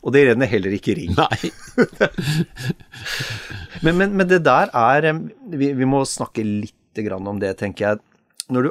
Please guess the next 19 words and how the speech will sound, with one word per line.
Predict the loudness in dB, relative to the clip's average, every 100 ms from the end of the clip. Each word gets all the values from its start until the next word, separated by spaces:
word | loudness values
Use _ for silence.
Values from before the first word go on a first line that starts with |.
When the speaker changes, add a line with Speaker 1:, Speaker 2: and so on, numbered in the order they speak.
| -2
Speaker 1:
er | -4 -2 -4 -4
i | -6
terrenget, | -2 0 0 0 -2 -2 -6 -20 -20
s-, | -12 -10 -10 -12
for, | -12 -10
for | -4 -2
det, | -2
dette | -2 -4 0
er | 2 4
hjernen | 4 2 -2 -4 -4
s-, | -8 -8
og | -4 -4 0
hjernen | 0 0 -2
vår | -6
som | -6 -10
spiller | -8 -8 -6 -8
oss | -8
et | -10
puss, | -10 -14